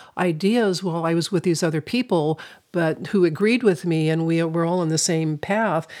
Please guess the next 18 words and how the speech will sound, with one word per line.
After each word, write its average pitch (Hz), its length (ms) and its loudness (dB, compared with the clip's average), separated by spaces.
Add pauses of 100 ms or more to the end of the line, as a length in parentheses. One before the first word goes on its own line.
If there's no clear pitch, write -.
(140)
And 175 140 -2
now 214 180 0
I'm 233 160 0
out 190 240 0
here 185 140 -2
in 175 80 -2
the 170 80 -4
world 190 360 0
with 170 180 -2
people 196 260 -2
who 180 100 4
think 175 180 0
all 180 180 2 (100)
kinds 226 440 0
of 208 60 -2
different 165 380 -2
ways. 160 400 0 (340)
And 170 460 0